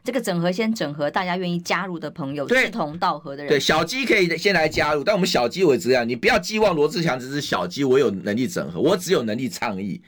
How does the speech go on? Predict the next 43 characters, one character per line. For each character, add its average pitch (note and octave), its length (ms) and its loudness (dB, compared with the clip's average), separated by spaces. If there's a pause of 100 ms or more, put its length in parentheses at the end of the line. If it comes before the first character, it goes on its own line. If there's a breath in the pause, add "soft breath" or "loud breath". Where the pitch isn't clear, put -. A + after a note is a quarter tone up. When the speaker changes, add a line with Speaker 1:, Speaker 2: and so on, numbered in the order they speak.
(200 loud breath)
Speaker 2:
哦， - 100 0
我， D#3+ 300 4
我 F#3+ 160 4
没 G3 160 4
有 A#3 140 4
自 - 120 -6
己 G3 140 6
觉 G3+ 220 4
得 G#3 100 4
自 F#3+ 140 -6
己 F3+ 80 4
了 C3+ 200 4
不 - 80 -2
起 - 220 -2
到 D#3 180 2
说， D#3 240 2 (200 loud breath)
哎， A3 160 4
今 B3+ 180 -4
天 C4 240 4 (160 soft breath)
侯 G3+ 180 2
友 G#3+ 160 4
宜、 F#3 320 -2 (220)
柯 A#3 160 2
文 G#3+ 160 2
哲， F#3+ 140 2
你 E3+ 80 -2
们 F#3+ 120 0
听 G#3+ 160 0
罗 F3 160 6
志 F3 160 -4
祥 A#2+ 220 0
的， A#2+ 80 -2
他 E3 80 0
们 D#3+ 60 -2
不 C#3+ 60 2
会 D3 60 8
听 A#2 200 -2
我 G2+ 120 0
的， - 200 -10
这 D3+ 100 0
么 C3 60 2
简 F2 180 0
单。 F2 260 0